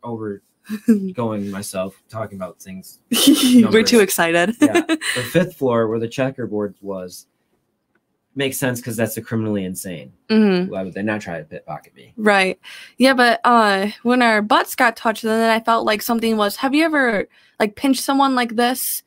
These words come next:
Speaker 2: That's what it felt like they were doing to me, was giving me snake bites on the top of my butt. And I
Speaker 1: Yeah.
Speaker 2: was just like, "This
Speaker 1: And
Speaker 2: really
Speaker 1: that
Speaker 2: hurts."
Speaker 1: was the floor where we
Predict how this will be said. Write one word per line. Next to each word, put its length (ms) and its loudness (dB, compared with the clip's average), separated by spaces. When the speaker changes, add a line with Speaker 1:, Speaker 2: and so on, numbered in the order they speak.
Speaker 2:
That's 180 -2
what 80 0
it 80 0
felt 120 2
like 100 -2
they 100 0
were 100 2
doing 260 0
to 100 -8
me, 100 0
was 140 -4
giving 200 0
me 100 0
snake 340 -2
bites 200 0
on 160 0
the 60 0
top 240 -2
of 60 -2
my 100 0
butt. 400 -2
And 100 2
I 60 4
Speaker 1:
Yeah. 80 4
Speaker 2:
was 100 2
just 160 -2
like, 260 0
"This 200 -2
Speaker 1:
And 80 -4
Speaker 2:
really 140 2
Speaker 1:
that 80 0
Speaker 2:
hurts." 220 0
Speaker 1:
was 100 -6
the 40 -8
floor 280 -2
where 160 -4
we 180 -10